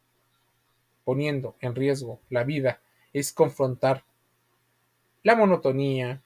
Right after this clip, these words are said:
el hastío, la frustración o la necesidad de sentirse vivos, lo más conveniente pudiera ser acudir a un especialista a fin de realizar un tratamiento psicológico,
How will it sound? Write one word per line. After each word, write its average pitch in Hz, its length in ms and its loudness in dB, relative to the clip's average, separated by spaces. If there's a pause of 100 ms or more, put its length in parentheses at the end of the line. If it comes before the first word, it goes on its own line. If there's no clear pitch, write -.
el 127 140 -6
hastío, 135 720 -2
la 120 100 -6
frustración 151 800 4
o 123 100 -4
la 120 120 2
necesidad 123 560 -2
de 139 80 -2
sentirse 127 440 -4
vivos, 127 400 -8 (340)
lo 123 100 0
más 131 200 0
conveniente 131 640 -2
pudiera 127 420 0
ser 131 260 -2
acudir 131 520 -4
a 131 40 0
un 131 120 -2
especialista 127 720 -6
a 123 60 0
fin 135 220 -4
de 139 80 2
realizar 123 440 -2
un 143 100 -6
tratamiento 123 560 -4
psicológico, 117 800 -8